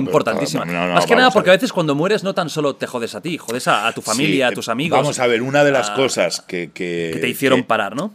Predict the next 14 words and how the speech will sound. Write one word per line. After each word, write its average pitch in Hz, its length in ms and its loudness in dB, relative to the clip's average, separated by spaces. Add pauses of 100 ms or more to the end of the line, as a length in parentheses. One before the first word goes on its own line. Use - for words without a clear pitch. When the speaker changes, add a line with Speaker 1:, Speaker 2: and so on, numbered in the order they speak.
Speaker 2:
eh, 101 320 -4
y 104 420 -6
sobre 95 320 -6
todo, 120 360 0 (640)
cuando 98 640 -2
digo, 101 180 -10
"No 117 120 -8
me 127 60 -6
arrepiento 110 580 -6
de 95 120 -4
nada", 92 280 -2
¿no? 90 140 -6
Me 90 160 -6
duele 101 400 0